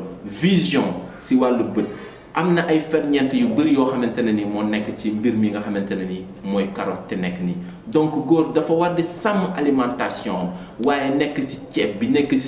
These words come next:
chantier yi, dóor ba kii guddi nga ñëw nekk si ceeb bi, topp ci ñi nga xamante ne ni seen bagage yi toll na nii, nga nekk si di, di, di, di, di ko punjux punjux rek, xam nga,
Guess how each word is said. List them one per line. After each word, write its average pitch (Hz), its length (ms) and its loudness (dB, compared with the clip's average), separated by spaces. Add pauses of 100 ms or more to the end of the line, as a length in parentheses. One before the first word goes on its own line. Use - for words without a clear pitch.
chantier 127 340 2
yi, 113 140 4
dóor 135 220 4
ba 131 100 2
kii 120 160 2
guddi 127 220 4
nga 127 100 4
ñëw 120 220 4
nekk 123 180 2
si 120 160 -6
ceeb 101 220 0
bi, 98 100 0 (320)
topp 160 240 2 (100)
ci 156 140 2
ñi 151 140 2
nga 147 100 4
xamante 135 400 2
ne 131 140 4
ni 120 160 4
seen 135 340 2
bagage 131 440 2
yi 110 120 -2
toll 139 200 2
na 127 120 6
nii, 117 160 2
nga 143 120 4
nekk 135 280 2
si 131 160 4
di, 135 160 4 (140)
di, 151 140 2
di, 151 120 4
di, 156 300 0
di 160 100 4
ko 165 140 2
punjux 156 420 4
punjux 139 320 2
rek, - 140 0 (340)
xam 127 160 2
nga, 107 100 2